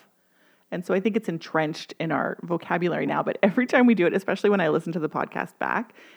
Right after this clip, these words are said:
it reminds me of that episode of The Office where everyone goes to Michael and Jan's for a dinner party. And it's like, "Babe, come into the kitchen. Babe, do this. Babe, oh, babe, how about babe,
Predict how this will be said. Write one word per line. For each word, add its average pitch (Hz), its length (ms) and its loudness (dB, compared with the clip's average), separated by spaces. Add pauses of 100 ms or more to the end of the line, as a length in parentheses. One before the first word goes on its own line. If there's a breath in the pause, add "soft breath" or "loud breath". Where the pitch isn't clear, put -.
(160 soft breath)
it 170 140 0
reminds 170 380 0
me 226 120 0
of 208 80 -4
that 165 180 0
episode - 540 -4
of 147 240 -8
The - 80 -8
Office - 500 -6
where 156 160 -4
everyone 151 320 -6
goes 147 220 -4
to - 80 -10
Michael - 280 -10
and - 80 -8
Jan's - 320 -10
for - 140 -10
a 151 60 -6
dinner - 220 -12
party. 208 380 -8
And 220 120 -8
it's 170 100 -10
like, 196 200 -6 (280 soft breath)
"Babe, 294 340 -2
come 330 140 -6
into 330 140 -6
the 285 60 -6
kitchen. 220 340 -4
Babe, 262 360 -2
do 269 120 -6
this. 285 240 -2
Babe, 320 360 -2
oh, 311 200 0
babe, 240 420 0
how 277 60 -8
about - 260 -6
babe, 208 340 0